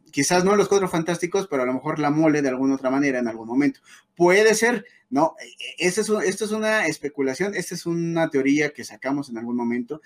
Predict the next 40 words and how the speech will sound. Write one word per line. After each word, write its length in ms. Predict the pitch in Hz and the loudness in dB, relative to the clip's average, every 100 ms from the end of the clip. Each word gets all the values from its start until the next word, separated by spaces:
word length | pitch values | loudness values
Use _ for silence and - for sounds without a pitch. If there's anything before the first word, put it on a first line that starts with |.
| - - | -20 -8
simplemente 600 | - 160 175 170 160 165 | -2 0 2 2 2 -2
por 180 | 135 135 | 0 2
ese, 260 | 143 151 143 | 2 -2 0
e-, 180 | 160 156 | 0 0
ese 300 | 185 160 175 | 0 0 2
hecho, 260 | 175 - 127 | 2 2 -4
¿no? 200 | 135 165 - - - | -4 -4 -8 -20 -2
Que 120 | 156 | 2
no 200 | 180 214 | 4 4
todos, 440 | 214 220 202 196 196 | 4 6 6 4 2
como 200 | 143 139 | 0 0
dices 280 | 156 156 | 0 -4
tú, 260 | - 160 - _ | -4 -4 -4 _
conocen 540 | 156 151 185 190 180 165 | -2 2 2 2 2 2
la 60 | |
historia. 500 | 160 - 196 156 - _ _ - - - | 0 2 2 2 0 _ _ -20 -20 -2
A 120 | 147 | 2
lo 120 | 160 | 2
que 80 | 170 | 2
voy 220 | 180 202 | 4 6
es 140 | 220 214 | 4 2
que 220 | 208 - | 0 0
muchos 440 | 175 196 208 202 | -2 -2 -4 -4
nada 180 | 180 185 | -2 0
más 140 | 185 190 | 0 -2
se 80 | |
basan 300 | 175 175 170 - | -4 -4 -6 -4
a 120 | 151 | -2
lo 120 | 147 | -2
que 100 | 147 | -2
ven, 240 | 151 185 - _ _ _ _ | -2 -2 -6 _ _ _ _
pero 200 | - 165 | 0 2
no 100 | 170 | 4
a 60 | 208 | 4
lo 120 | 220 | 4
que 80 | 185 | 2
investigan, 640 | 160 156 226 214 147 117 - | 2 0 -2 -2 -2 -4 -10
porque, 840 | 143 139 - 147 147 147 139 127 | -8 -6 -2 2 4 6 6 4
eh, 320 | - 127 117 - 117 | 0 -10 -12 -14 -4
digo, 460 | 143 135 110 - | 0 0 -2 -8